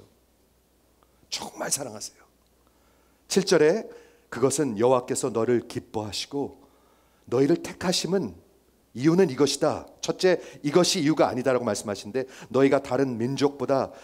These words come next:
수요가 많은 거로 너희가 커서 너희를 택함 받은 것이 아니다. 너희가 잘나서 한 것이 아니다. 이, 이 뜻이에요.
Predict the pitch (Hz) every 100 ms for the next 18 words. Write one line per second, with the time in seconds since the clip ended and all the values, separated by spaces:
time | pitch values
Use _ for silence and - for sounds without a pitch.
0 | - - - - 208 220 214 185 139 135
1 | 117 104 104 87 - - 147 196 233 240
2 | 226 220 196 - - - - 147 156 170
3 | - 151 139 135 120 135 110 104 131 185
4 | 269 247 220 226 208 196 208 175 135 139
5 | 123 - - - - - 90 92